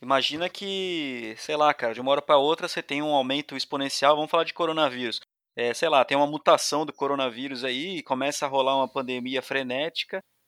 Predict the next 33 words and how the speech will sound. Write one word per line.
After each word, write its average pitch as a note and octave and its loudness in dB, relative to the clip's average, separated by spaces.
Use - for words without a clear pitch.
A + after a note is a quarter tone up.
com - -2
a A#2+ 2
mortalidade B2+ 2
muito C3 -8
mais C3 0
alta, D#3 4
e D#3 -2
aí C#3 -2
vem C#3+ -2
o C#3+ -6
governo D3 -2
e, D3 -2
não, C#3 0
lockdown C#3 4
generalizado C#3+ 2
aí. B2+ -6
É... B2 2
e D#3 0
aí, D#3+ 2
cara, - -4
se, - -16
se - -12
você C#3 -2
não D#3 -4
tiver D3 -2
uma C#3 2
estrutura B2+ -2
mínima, D#3+ -6
eu A#2+ 0
acho B2+ -2
que C3+ -14
o B2+ -8
Denis, B2+ -6